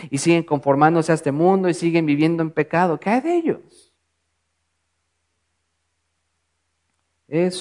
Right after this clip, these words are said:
solo por la gracia de Dios que somos salvos por medio de la fe en la obra de Cristo Jesús.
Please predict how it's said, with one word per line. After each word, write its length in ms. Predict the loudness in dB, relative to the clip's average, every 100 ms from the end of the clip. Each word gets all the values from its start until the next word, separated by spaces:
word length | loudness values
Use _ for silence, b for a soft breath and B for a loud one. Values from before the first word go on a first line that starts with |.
| -6
solo 380 | -2 0 -2 -6
por 140 | -6
la 120 | -6
gracia 480 | -4 -4 -4 -6 -10
de 140 | -10
Dios 480 | -8 -8 -8 -14 _ _ _ _ _ _ _ _
que 140 | -18
somos 500 | -14 -8 -6 -6 -8
salvos 340 | -6 -6 -8
por 220 | -10 -14 -10
medio 300 | -8 -8 -8
de 100 | -8
la 160 | -10
fe 320 | -16 -20 -20 _ _ _ _ _ _ _ _ _ _ _
en 160 | -14
la 140 | -8 -6
obra 280 | -6 -8 -10
de 140 | -12
Cristo 400 | -20 -20 -20 -20
Jesús. 500 | -20 _ _ _ _